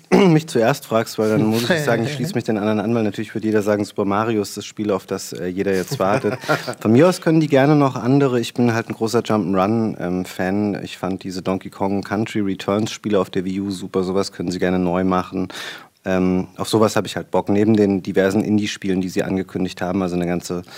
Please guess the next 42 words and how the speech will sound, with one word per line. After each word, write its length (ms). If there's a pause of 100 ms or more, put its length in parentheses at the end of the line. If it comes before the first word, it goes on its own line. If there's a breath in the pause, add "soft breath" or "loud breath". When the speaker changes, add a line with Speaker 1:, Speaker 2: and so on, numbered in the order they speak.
(340 loud breath)
Speaker 1:
ganze, 1080
äh, 140
Armee 380
kommt 260
da 60
ja 160
an, 280
an 140
Spielen. 480 (380 loud breath)
Äh, 80
ich 100
freue 140
mich 140
auf 120
so 80
Sachen 240
wie 80
Yooka-Laylee, 540
das 160
hast 180
du, 40
glaub 160
ich, 80
vorhin 180
auch 100
schon 160
mal 80
angesprochen, 600
das 120
ist 60
auch 80
ein 80
drei 100
D 120
Jump'n'Run, 420
oder 140
auch 80
Snake 400
Pass 480
ist 180
auch 160
sowas 380